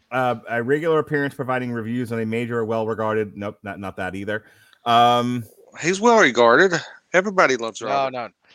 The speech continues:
Speaker 3: No, no, no, not me. The, the service, uh, the, where I'm, my, my platform.
Speaker 1: Okay.
Speaker 2: Well,
Speaker 1: bro-
Speaker 2: yeah, then I have to leave the, I have to leave the network.
Speaker 3: <laughs> It's not you. It's not just you. Don't worry about it.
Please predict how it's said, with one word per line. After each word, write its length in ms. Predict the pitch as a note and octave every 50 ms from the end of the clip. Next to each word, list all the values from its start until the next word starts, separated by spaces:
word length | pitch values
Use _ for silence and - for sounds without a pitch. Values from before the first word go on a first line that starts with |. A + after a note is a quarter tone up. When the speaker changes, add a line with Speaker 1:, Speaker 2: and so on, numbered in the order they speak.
| _ _ _
Speaker 3:
No, 80 | D#3+ E3+
no, 120 | F3 E3
no, 80 | C#3+ C3+
not 260 | D3 E3 F3 D#3+ D#3+
me. 280 | D#3+ F3+ E3+ C#3 A2+ A2
The, 200 | F#2 A2+ A2+ G#2
the 160 | G2 G#2 G#2+
service, 460 | - - - C#3+ C#3 A#2+ A2 G2+ -
uh, 100 | G#2+ F2+ - G#2
the, 360 | G#2 G#2 G#2+ G2+ G2 G2 - - _ -
where 140 | A2 A#2+ A#2+
I'm, 160 | A2+ A2 G#2+ - _
my, 200 | G#2 G#2+ G2+ F#2+
my 100 | G#2 G#2
platform. 640 | - - C3+ B2+ A2+ - _ - E2 C#2 - _ _ _ _ _ _ _ _ _ _ _ - - _ _ _ _ _ _ _ _ _ _ _ _ _ _ -
Speaker 1:
Okay. 200 | B2 A2 A#2 A2
Speaker 2:
Well, 180 | D3+ D3+ C#3+
Speaker 1:
bro- 100 | - D3
Speaker 2:
yeah, 200 | D3 C#3+ C#3 C3+ - - D3+
then 180 | D3 D#3 D#3+ E3
I 80 | E3 E3
have 140 | E3 F#3 F3+ -
to 60 | F3
leave 300 | D3 C#3+ D3+ D3 C#3+ C#3
the, 140 | D#3+ D3+ -
I 160 | - B2 C#3 C#3+
have 220 | D#3 F3 E3+ -
to 100 | F3 D#3 C3 B2+ B2
leave 180 | C3 C3+ C#3 -
the 100 | C3+ B2+
network. 520 | C3 C3 C#3 C#3 C#3+ C#3+ D3 D#3 D#3+ D#3+ - _ - F3+
Speaker 3:
<laughs> 180 | F3+ F3 - -
It's 220 | - E3 - E3+
not 240 | F3+ F3+ F#3 F#3 D#3
you. 320 | E3 D#3+ D3 A#2 F#2+ E2+ -
It's 220 | - A#2+ C#3+ C3+ B2+
not 300 | C3+ C#3+ C#3 C3+ C3 -
just 260 | - B2+ A2+ - -
you. 200 | F#2+ E2+ D2 D2
Don't 140 | D#2 G#2 G#2
worry 120 | G2 F#2
about 220 | E2+ D#2+ E2+ E2 F2
it. 100 | E2+